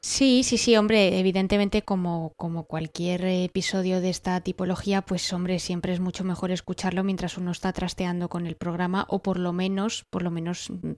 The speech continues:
visualizando, aunque solo sea cinco minutos, lo, lo que es la, la pantalla principal, porque claro, escucharlo así en,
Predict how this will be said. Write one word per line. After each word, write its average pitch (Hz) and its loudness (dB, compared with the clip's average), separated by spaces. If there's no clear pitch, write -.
visualizando, 175 0
aunque 180 -2
solo 175 -2
sea 180 0
cinco 185 -2
minutos, 180 0
lo, 170 0
lo - -6
que - -8
es 160 -8
la, 170 -2
la 180 -2
pantalla 180 -2
principal, 175 -4
porque 160 -8
claro, 175 -4
escucharlo 185 -4
así 190 -2
en, 175 -6